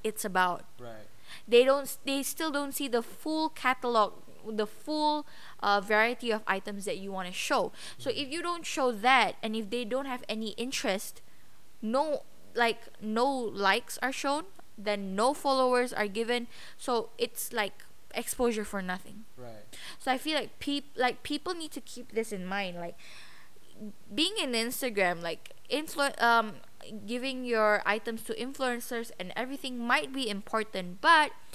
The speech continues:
Speaker 1: that's not really the only way for your shop to grow.
Speaker 2: Yeah.
Speaker 1: There's other ways.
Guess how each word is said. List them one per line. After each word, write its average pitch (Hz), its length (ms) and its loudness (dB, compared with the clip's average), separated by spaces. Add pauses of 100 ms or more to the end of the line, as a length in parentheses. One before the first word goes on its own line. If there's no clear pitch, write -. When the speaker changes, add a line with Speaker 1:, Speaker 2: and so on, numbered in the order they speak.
(280)
Speaker 1:
that's 359 240 -2
not 339 220 0
really 254 240 -4
the 214 160 2
only 220 280 -2
way 196 400 0
for 190 360 -2
your 190 440 0
shop - 420 -2
to 196 400 -4 (440)
grow. 226 360 2 (460)
Speaker 2:
Yeah. 123 300 -10
Speaker 1:
There's 233 240 -2
other 233 360 4
ways. - 400 -4